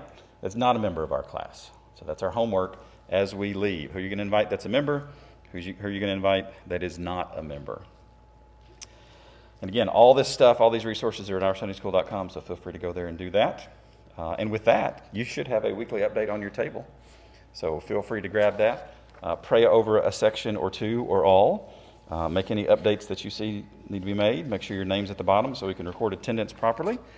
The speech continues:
And, uh, get ready for what I think will be a grand and glorious message from Chris Cordes this morning.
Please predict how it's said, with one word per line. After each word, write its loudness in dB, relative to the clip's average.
And, -12
uh, -8
get 2
ready 2
for -6
what 2
I 2
think -6
will 0
be -6
a -2
grand -6
and -6
glorious -4
message -10
from -10
Chris -8
Cordes -6
this -12
morning. -14